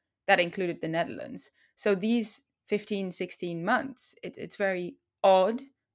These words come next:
and a little bit surreal, but not in a good way. So I, I'm not gonna pretend that I'm like, "Yeah, all happy out. I don't miss my family." Of course, of course one does. Uh, I guess I'm very lucky to have a, a very supportive family, uh, of what I do.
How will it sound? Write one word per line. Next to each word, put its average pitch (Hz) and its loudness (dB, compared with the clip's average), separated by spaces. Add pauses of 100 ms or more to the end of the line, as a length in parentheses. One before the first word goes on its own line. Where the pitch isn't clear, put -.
(120)
and 180 -2
a 185 -4
little 226 0
bit 226 0
surreal, 202 -2
but 175 -6
not 190 -4
in 180 -6
a 175 -8
good 156 -8
way. - -4
So 190 6
I, - 4
I'm 220 6
not 226 6
gonna 220 4
pretend 202 0
that 175 -2
I'm 180 -4
like, 180 -8
"Yeah, 480 0
all 277 6
happy 269 0
out. 214 4
I 185 -6
don't 214 2
miss 208 -6
my 180 -4
family." 175 -4
Of - -10
course, - -6 (380)
of - -14
course 233 0
one - -6
does. - -6 (420)
Uh, 175 -6
I 165 -4
guess 175 -4
I'm 170 -6
very 160 -4
lucky 160 -4
to 175 -16
have 156 -6
a, 151 -6
a 156 -14
very 160 -8
supportive 180 -6
family, 185 -4
uh, - -6
of 175 -14
what 170 -6
I 170 -4
do. 196 -4